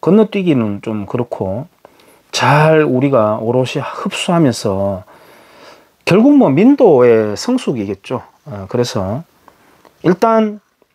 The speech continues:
정치적인, 어, 심판은 분명히 받아야 된다고 생각합니다. 뭐 감옥에 넣고 이런 것, 물리적인 것 아니더라도 정치적인,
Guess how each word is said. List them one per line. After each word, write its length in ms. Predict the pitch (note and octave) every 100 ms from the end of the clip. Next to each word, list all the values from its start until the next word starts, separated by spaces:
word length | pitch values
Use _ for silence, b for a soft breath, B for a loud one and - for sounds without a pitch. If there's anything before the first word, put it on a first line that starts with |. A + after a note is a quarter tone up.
| _ _ -
정치적인, 840 | F3 A3+ A#3+ G#3 C#3+ A#2+ G#2 - _ _ _ _ _ _ _ -
어, 720 | G2 G2+ G2 F#2+ F#2+ F#2 F#2+
심판은 460 | - A3+ - E3+ -
분명히 280 | A#2+ D3+
받아야 300 | A#2+ D#3 D3
된다고 380 | - A2+ A2+ F#2+
생각합니다. 500 | - A#2+ G#2+ G2 G2+
뭐 140 | F#2+ G2
감옥에 340 | E3+ F#3 A#2+
넣고 240 | C3+ C#3+
이런 200 | G#2 C3+
것, 100 | C#3 - B B B B
물리적인 560 | E3 G#3+ F#3 C#3 A#2
것 160 | G#2+ G2 _ _ -
아니더라도 560 | G#2 A2 F3 D#3+ G2+
정치적인, 600 | - F#3+ A3 A3+ F#3+ C3